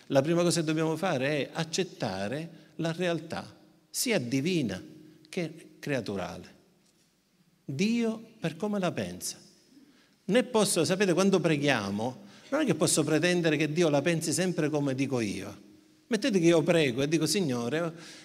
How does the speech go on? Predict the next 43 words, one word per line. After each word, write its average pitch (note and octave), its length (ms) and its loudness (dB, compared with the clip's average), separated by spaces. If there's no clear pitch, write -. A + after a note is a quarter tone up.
ti G#3+ 100 2
presento G#3 460 4
la E3 120 6
mia D#3+ 160 2
vita, F3 280 2
avrei F3 200 2
bisogno D#3 480 -2
così, D#3 480 0
vorrei D#3 400 0
questo." E3 680 -2
Mettete G#3+ 300 4
che D#3+ 80 4
il D#3 40 2
Signore G3 300 2
dice: C3+ 200 0
"Guarda, E3 260 0
non A3+ 140 0
sono G#2+ 300 -2
di A2 80 -4
questo G#2 280 -8
parere G2 420 -8
io. G#2+ 260 -12
Mi D3 100 0
permetti D3 500 0
tu C#3 180 -2
che B2 80 -4
io C3+ 120 0
la A#2+ 100 0
penso B2 260 -4
diversamente?" A#2+ 840 -6
E D#4+ 80 -4
il D#4 60 -2
fatto C#4+ 280 -2
che D#3+ 60 0
uno E3 160 0
dica: D3 220 0
"Signore, B2+ 460 -4
se G3+ 160 -10
tu G3+ 80 -2
la F#3+ 100 4
pensi C3+ 300 0
diversamente, D#3+ 680 -4
io B2+ 340 -2